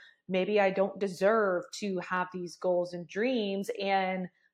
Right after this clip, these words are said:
a lot of times the beliefs that we have deeper inside of ourselves show up as external blocks. So we burn out, we push ourselves really hard, but nothing is happening.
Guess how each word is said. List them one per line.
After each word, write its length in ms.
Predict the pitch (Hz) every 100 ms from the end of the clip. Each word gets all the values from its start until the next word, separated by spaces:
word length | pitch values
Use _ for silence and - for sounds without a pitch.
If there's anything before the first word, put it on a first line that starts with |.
| _ 190
a 40 |
lot 220 | 202 208
of 60 | 208
times 480 | 208 202 196 196 170
the 80 |
beliefs 400 | 185 185 208 208
that 120 | - -
we 120 | 196
have 240 | 190 185
deeper 300 | 165 196 185
inside 400 | 185 180 196 208
of 80 | 196
ourselves 520 | 185 180 190 180 175
show 360 | - - 185 185
up 140 | 202 185
as 180 | 175 -
external 520 | 170 - - 175 170
blocks. 540 | 156 196 214 160 - -
So 400 | 185 175 170 170 _ _ _
we 140 | 202
burn 320 | 185 202 185 190
out, 340 | 196 170 -
we 100 | 185
push 280 | 185 214 -
ourselves 400 | 196 - 190 180
really 220 | 180 180
hard, 300 | 175 190 190
but 160 | 180 -
nothing 320 | 180 180 175
is 140 | 165 -
happening. 640 | 202 202 170 165 156 180